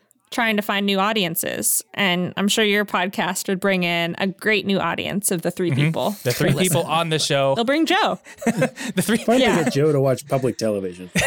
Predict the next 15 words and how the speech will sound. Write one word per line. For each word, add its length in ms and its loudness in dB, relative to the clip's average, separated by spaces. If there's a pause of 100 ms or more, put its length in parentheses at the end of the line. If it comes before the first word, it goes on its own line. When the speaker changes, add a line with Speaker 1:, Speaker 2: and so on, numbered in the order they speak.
(400)
Speaker 2:
<laughs> 580 -4
Speaker 3:
which 120 -2
has 120 2
been 160 2
our 160 4
goal 140 2
this 260 2
whole 200 2
time. 400 -2 (240)
Speaker 2:
He's 160 2
always 260 2
watching 260 2
Speaker 1:
Mm-hmm. 100 0
Speaker 2:
private 300 0
television. 580 -4